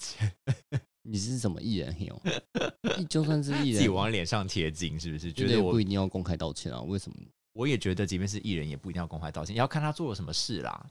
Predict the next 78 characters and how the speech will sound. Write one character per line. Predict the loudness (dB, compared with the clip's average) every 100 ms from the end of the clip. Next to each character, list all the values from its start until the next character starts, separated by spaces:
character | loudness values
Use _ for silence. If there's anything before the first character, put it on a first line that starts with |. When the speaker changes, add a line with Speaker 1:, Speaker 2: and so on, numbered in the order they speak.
| -10
Speaker 1:
他 | -4
如 |
果 | -2
今 | 0
天 | 0
是 | 0
做 | 0 2
了 | 2
一 |
些 | 2 0 0
就 | -2
是 | -2 -4
损 | -4 -2
害 | 0
到 | 2 2
大 |
家 | 2 0
去， | -4 -8
就 | -6
是 | -4
真 | -2 0
的 |
有 | 0
公 | 0 0 0
众 | -2 -2 -6
那 | -8
个 | -6
相 | -6 -4
关 | -4 -6
的 | -4
话， | -2 -2 -2
但 | 0 0 2
那 | 0
当 | 2 2
然， | 0 -2 _ _ _
你 | -4
觉 | 2
得 | 2
你 | 2
是 | -2
公 | 0
众 | 0
人 | 0
物， | 0
你 |
要 | -2
公 | -4 -6
开 | -4
道 | -4
歉 | -4 -6
是 | -4
没 | -4
有 | -4
问 | -4 -6
题。 | -8 -4
某 | 0 0
一 |
些 | 0
艺 | 0
人， | 0 0
他 | -2 0
比 | 0
如 |
说 | 0 0
他 | 0
有 | 0
一 |
些 | -2 -2 -2
就 | -4
是 | -4 -4
自 | -4
己 | -6
私 | -4
底 | -4
下 | 0 0
的 | 0
一 |
些 | -2 -2 -2